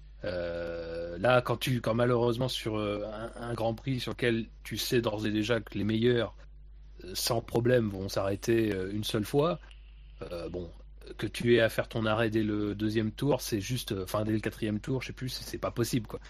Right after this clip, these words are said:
Ça, ça, ça, ça ruine complètement. Donc bon, euh, moi sincèrement, je, bon, même si évidemment encore une fois la comparaison fait mal et ça explique sa place dans le quintet,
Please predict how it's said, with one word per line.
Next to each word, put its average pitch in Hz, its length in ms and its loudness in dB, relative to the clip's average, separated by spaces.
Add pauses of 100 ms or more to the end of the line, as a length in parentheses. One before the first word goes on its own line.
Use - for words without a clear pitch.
(340)
Ça, 90 260 -2
ça, 98 340 0
ça, 107 200 0
ça 104 220 2
ruine 123 220 6
complètement. 131 580 2 (480)
Donc 104 200 0
bon, 120 320 6
euh, - 40 0
moi 123 160 6
sincèrement, 151 500 6
je, - 60 2 (100)
bon, 110 220 -2 (240)
même 107 160 0
si 123 260 0
évidemment 123 340 2
encore 123 140 2
une 120 100 0
fois 127 120 2
la 117 40 2
comparaison 117 440 0
fait 110 160 -2
mal 120 240 2
et 107 40 -2
ça 107 220 -6
explique 110 320 -6
sa 104 160 -6
place 104 220 -4
dans 101 160 -6
le 92 80 -8 (160)
quintet, 175 380 -2